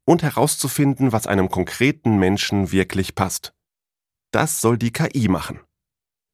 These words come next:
Ich teste es mit Boxershorts. Lass uns herausfinden, welche Größe dir passt. Wähle dein biologisches Geschlecht. Männlich, deine Größe, stelle ich auch ein. Dein Gewicht,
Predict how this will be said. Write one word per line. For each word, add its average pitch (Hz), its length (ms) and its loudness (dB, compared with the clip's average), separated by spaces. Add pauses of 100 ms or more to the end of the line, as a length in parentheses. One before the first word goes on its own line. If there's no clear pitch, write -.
(140)
Ich - 200 -2
teste 131 340 -2
es - 240 -2
mit 113 180 -2
Boxershorts. - 840 -4 (160)
Lass 165 160 4
uns 165 140 4
herausfinden, 151 520 2
welche 120 220 2
Größe 135 300 0
dir 85 100 -2
passt. 80 300 -4
Wähle 131 200 4
dein 104 200 0
biologisches 110 580 2
Geschlecht. 85 560 -2 (580)
Männlich, 78 680 0
deine 73 260 -4 (120)
Größe, 90 760 0 (100)
stelle - 260 -8
ich - 160 -12
auch - 160 -2
ein. 170 320 0 (1400)
Dein 87 220 0
Gewicht, 135 540 -2